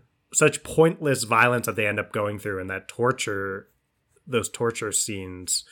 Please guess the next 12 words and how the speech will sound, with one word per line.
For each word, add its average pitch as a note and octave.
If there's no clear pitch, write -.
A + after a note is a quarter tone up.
that G2+
we G2
end F#2+
up F#2+
getting F#2+
are F2+
just -
absolutely G#2+
brutal. G#2+
And G#2
it's G#2+
interesting A#2